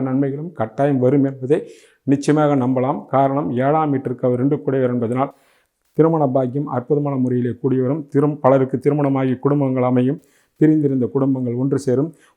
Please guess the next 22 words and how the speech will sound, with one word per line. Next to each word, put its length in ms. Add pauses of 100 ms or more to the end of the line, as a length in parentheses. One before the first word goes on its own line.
(120)
பொருளாதார 480 (100)
துறையில் 320
மிக 240
பெரிய 220
அளவிலே 300
வளர்ச்சி, 340 (400)
வளர்ச்சி 320
உண்டாகும். 340 (100)
ஏழாம் 240
வீட்டிற்கு 300
இரண்டாம் 320
வீடு 160
என்பதினால் 420 (400)
குருவும் 360
சனியும் 340
எட்டாம் 280
வீட்டை 260
பார்ப்பதினால் 520
குடும்பத்தில் 460
சுப 180
நிகழ்ச்சிகள் 460
ஏற்படும். 320